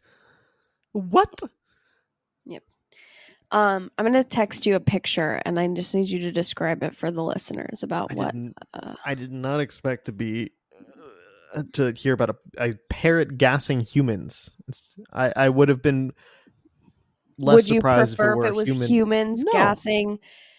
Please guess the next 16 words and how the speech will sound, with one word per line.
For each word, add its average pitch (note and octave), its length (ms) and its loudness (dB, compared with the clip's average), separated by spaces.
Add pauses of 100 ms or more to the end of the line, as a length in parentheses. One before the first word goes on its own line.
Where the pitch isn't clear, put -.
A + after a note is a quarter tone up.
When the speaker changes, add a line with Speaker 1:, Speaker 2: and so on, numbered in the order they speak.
(280)
Speaker 1:
I - 40 -2
Speaker 2:
uh, G#3 200 2
Speaker 1:
didn't F#3+ 160 0
say G#3+ 80 4
Speaker 2:
animals? C4+ 400 4
Speaker 1:
s-, C4 40 -6
Speaker 2:
Because B3+ 260 2
it A3 160 -2
seems B3 280 2
like A3+ 120 6
Speaker 1:
anything. A3 80 -6
Speaker 2:
that's G#3 260 2
really G#3 240 4
what G3 140 4
you're F#3 120 2
into. F3+ 580 -2